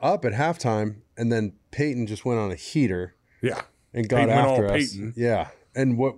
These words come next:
Speaker 1: we were, I don't know if you were in the room when Tom Moore told us, who was the coordinator
Speaker 2: Uh-huh.
Speaker 1: at the time.
Speaker 2: I probably
Speaker 1: And
Speaker 2: wasn't.
Speaker 1: Rex was
Speaker 2: I didn't
Speaker 1: like,
Speaker 2: go to meetings.
Speaker 1: he's like, "Damn, I, I couldn't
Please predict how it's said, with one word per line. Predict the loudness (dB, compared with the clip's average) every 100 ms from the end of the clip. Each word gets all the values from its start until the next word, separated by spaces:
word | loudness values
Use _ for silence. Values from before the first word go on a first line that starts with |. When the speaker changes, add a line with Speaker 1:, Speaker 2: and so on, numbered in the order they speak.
| -4
Speaker 1:
we | 0 2
were, | 0 -4 _ _ _ _
I | 0
don't | 2
know | 0
if | 0
you | 0
were | 2
in | 2 2
the |
room | 4 4 4
when | 2 0 -6 -4
Tom | 0 2
Moore | 2 0
told | 0 -2 0
us, | -2 -2
who | -2
was | -2 -4
the | -6
coordinator | -2 0 0 -2 -2 -4
Speaker 2:
Uh-huh. | -4 -2
Speaker 1:
at | -4
the |
time. | -4 -4 -4 -8 _ _ _ _ -8
Speaker 2:
I |
probably | -4 -2
Speaker 1:
And | 0
Speaker 2:
wasn't. | 2 4
Speaker 1:
Rex | 2 0 -2
was | 0
Speaker 2:
I |
didn't | 2
Speaker 1:
like, | 2
Speaker 2:
go | 0
to |
meetings. | -4 -8 -12 _ -2
Speaker 1:
he's | 0 2
like, | 2 2
"Damn, | 0 2 2
I, | -2 -8 -10 -14 -4
I | -4
couldn't | 0 2 2